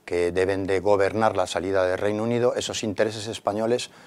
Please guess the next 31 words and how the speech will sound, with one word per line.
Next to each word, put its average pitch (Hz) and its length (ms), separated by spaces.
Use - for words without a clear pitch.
eh, 104 380
están, 117 500
eh, 98 160
plenamente 101 680
garantizados. 95 840
Y 117 140
especialmente 127 680
la 110 140
prioridad 101 500
para 101 160
España, 123 440
que 104 100
han 98 80
sido 113 220
los 95 160
derechos 107 380
de 104 80
los 90 160
ciudadanos 104 600
y 101 60
de 104 80
los 92 140
residentes, 85 680
sin 98 180
olvidar 90 340
tampoco, 95 380
por 92 120
supuesto, 90 360
a 104 40
las 90 160
empresas. - 540